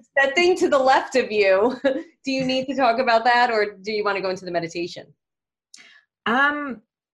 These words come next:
Speaker 2: no, they're, they're okay to do the meditation.
Speaker 1: Okay,
Speaker 2: They
Speaker 1: so
Speaker 2: just
Speaker 1: the
Speaker 2: wanted, they just wanted to do the awareness is the beginning and the end bit. <laughs>
Speaker 1: Great, great.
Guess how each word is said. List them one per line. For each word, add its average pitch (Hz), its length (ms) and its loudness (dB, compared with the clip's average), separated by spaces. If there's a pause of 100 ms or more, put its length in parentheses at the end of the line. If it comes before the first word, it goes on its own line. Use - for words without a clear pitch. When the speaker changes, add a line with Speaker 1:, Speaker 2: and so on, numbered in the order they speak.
(1300)
Speaker 2:
no, 208 200 -2
they're, 233 180 0
they're 233 220 0
okay 226 260 -4
to 220 100 -12
do 220 120 0
the 196 80 -6
meditation. 190 840 -8
Speaker 1:
Okay, 226 200 -2
Speaker 2:
They 233 120 4
Speaker 1:
so 247 80 0
Speaker 2:
just 240 100 -2
Speaker 1:
the 262 60 4
Speaker 2:
wanted, 254 240 0
they 247 120 0
just 247 240 -2
wanted 233 220 0
to 233 100 -6
do 214 180 -2
the 185 160 -2
awareness 190 500 -2
is 180 100 -6
the - 60 -18
beginning 185 300 -6
and 185 100 -6
the 175 60 -6
end 180 220 -6
bit. 139 180 -12 (160)
<laughs> - 140 -20
Speaker 1:
Great, 202 400 0
great. 175 420 -4